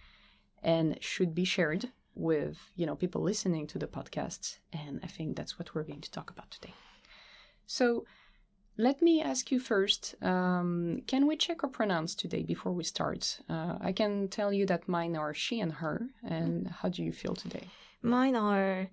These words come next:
Speaker 2: she and her
Speaker 1: Mm-hmm.
Speaker 2: because my, my gender identity is non-binary. It's very common for non-binary people to use they, them now. But it's,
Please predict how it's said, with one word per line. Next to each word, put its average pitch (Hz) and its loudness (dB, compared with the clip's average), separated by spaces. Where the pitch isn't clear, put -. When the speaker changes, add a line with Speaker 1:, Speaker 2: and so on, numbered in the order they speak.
Speaker 2:
she 185 -2
and 180 2
her 208 2
Speaker 1:
Mm-hmm. 180 0
Speaker 2:
because 208 0
my, 254 4
my 254 4
gender 208 2
identity 185 -2
is - -8
non-binary. 190 0
It's 226 -4
very 185 4
common 180 2
for 185 0
non-binary 170 2
people - -6
to - -6
use 180 -4
they, 190 6
them 185 -2
now. 185 2
But 254 10
it's, - 4